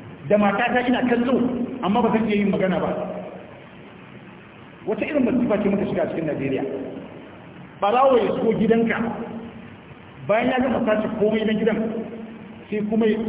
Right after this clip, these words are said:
kwanta da matarka. Wace irin masifa ce wannan? Duk dalilin san kuɗi, shi sa Allah ce, "Inna ma amwalukum wa auladukum fitna." Kuɗin ku da ayyanku sun kasance fitina. Wallahu indahu ajrun azim. Amma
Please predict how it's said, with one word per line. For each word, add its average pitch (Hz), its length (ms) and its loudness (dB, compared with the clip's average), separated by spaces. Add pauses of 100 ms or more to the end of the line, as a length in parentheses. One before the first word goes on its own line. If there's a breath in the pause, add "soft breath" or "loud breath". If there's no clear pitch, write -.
(160)
kwanta 202 280 0
da 175 100 0
matarka. 180 440 -2 (1800)
Wace 285 160 -6
irin 240 220 -4
masifa - 380 0
ce 160 80 -4
wannan? - 280 -4 (720)
Duk 330 160 2 (180)
dalilin 247 460 4
san 269 160 2
kuɗi, 285 220 2 (420)
shi 233 140 -2
sa 214 100 0
Allah 190 240 0
ce, 175 160 -2
"Inna 185 160 2
ma 170 240 0
amwalukum 160 560 0
wa 139 80 -2
auladukum 139 480 -2
fitna." 127 260 -4 (400)
Kuɗin 185 220 -2
ku 185 100 0
da 143 100 2
ayyanku 170 280 0
sun 190 160 -4
kasance 202 320 -4
fitina. 262 340 -2 (1300)
Wallahu 156 460 -2
indahu 147 320 0
ajrun 135 320 -2
azim. - 240 -2 (760)
Amma 147 540 -2